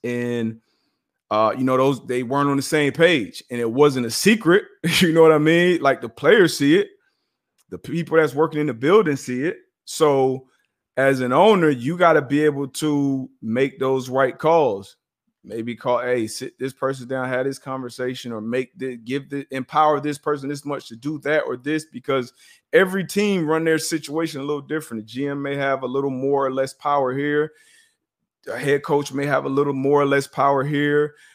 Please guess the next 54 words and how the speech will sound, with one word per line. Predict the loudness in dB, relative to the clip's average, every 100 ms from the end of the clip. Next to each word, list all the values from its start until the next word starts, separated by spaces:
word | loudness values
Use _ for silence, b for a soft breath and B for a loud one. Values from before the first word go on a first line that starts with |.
| b
Um, | -8 -6 -4 -6 -6
the | -8
G | -6 0 2 4
M | 4 2
or | 0 0
the | -2
coach, | 0 0 0 -12 -8
like, | -6 -6 _ _ _ _ _ _ _
it, | -20 -6
maybe | -2 0 -2
you | -2 -4
never | 2 2 2
see | -2 -4
this | -4 0
guy | 2 4 2
in, | -4
in | -4 -2
the |
locker | 2 2 0 -2
room, | -4
and | -2
you | 2
never | 2 2
see | -4 -4
him, | -4 -4 -8 _
you | -6
know, | -4 -4
here. | 0 0
He |
never | 2 0 -2
talks | -4 -4 -6
to | -14
players, | -4 0 2 2
or | -2
he | -2
never | -2 0
does | 0 0 -2
this. | -6 -6
And | -4
then | -4
the | -2
other | -2 0
guy, | 0 0
he's | 0
always | 0 0 -2
talking | -6 -6
to | -8
players. | -8 -6
They |
have | -4 -4
different | -8 -10
relationships. | -4 -4 -4 -12 -12
It's | -4
just | -4 -4